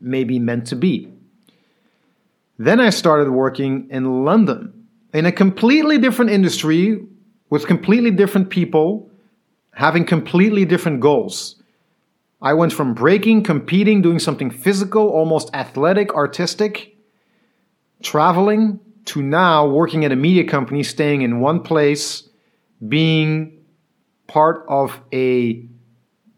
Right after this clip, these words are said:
normal workforce, kind of nine-to-five, or in my case, nine-to-eight environment.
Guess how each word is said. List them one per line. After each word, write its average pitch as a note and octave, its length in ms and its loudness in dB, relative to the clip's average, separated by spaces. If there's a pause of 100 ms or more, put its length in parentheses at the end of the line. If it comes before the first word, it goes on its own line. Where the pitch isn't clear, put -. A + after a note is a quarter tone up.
(280)
normal E3+ 580 2
workforce, D#3 1120 0 (960)
kind C3+ 220 -2
of A2+ 100 -6
nine-to-five, C#3 760 0
or A#2+ 140 -2
in A#2 80 -2
my B2 160 -2
case, B2 360 -6
nine-to-eight B2+ 760 -6 (1500)
environment. C3 880 -2